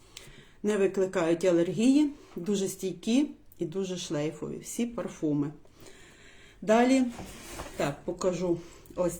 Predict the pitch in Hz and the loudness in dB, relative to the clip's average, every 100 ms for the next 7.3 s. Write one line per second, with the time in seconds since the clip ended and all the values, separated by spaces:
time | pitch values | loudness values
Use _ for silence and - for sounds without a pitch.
0 | - 339 339 233 285 - - - - - | -2 0 2 0 -4 -8 -20 -20 -20 -6
1 | - 220 202 185 180 196 175 170 151 160 | 2 2 2 0 2 2 4 2 0 0
2 | 170 269 - - - - - - - - | 2 2 0 -10 -20 -20 -20 -20 -20 -20
3 | - - - 190 185 185 214 208 175 190 | -20 -16 0 2 2 2 0 2 4 4
4 | 175 170 - 180 170 196 254 254 254 269 | 6 4 2 0 2 2 0 -2 0 2
5 | 269 262 247 269 247 262 254 247 254 262 | 2 2 4 4 6 4 4 4 2 4
6 | 269 262 - - 196 190 170 180 190 175 | 2 0 -6 -6 -4 -4 -2 -2 0 2
7 | 185 175 | 2 2